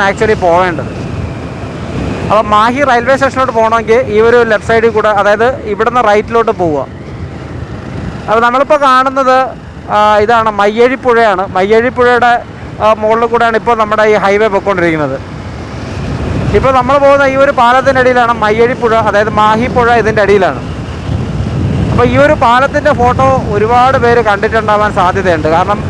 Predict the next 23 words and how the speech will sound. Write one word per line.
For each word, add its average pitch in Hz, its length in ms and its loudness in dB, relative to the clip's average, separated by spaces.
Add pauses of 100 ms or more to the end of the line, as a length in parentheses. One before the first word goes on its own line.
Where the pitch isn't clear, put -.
(340)
മാഹി 214 360 0
ബൈപ്പാസ് 233 480 0
എന്ന് 226 140 -2
പറഞ്ഞിട്ട് 214 320 -2
നമ്മൾ 208 280 -2
ഏറ്റവും 214 420 0
കൂടുതൽ 214 260 0
Google-ൽ 196 380 2
സെർച്ച് 185 200 -2
ചെയ്ത് 202 180 0
കഴിഞ്ഞാൽ 190 240 0
ആദ്യം 190 420 2
വരുന്ന, 208 240 0 (540)
ആ, 180 120 2
ഫോട്ടോയിൽ 190 540 2
ഒന്നാണ് 175 320 0
നമ്മൾ 175 280 0
ഈ 202 100 0
കാണുന്ന 180 280 0
ഈ 170 100 -2
ഒരു 175 240 -2 (240)
പാലത്തിൻ്റെ 165 460 0
ഫോട്ടോ. - 320 -4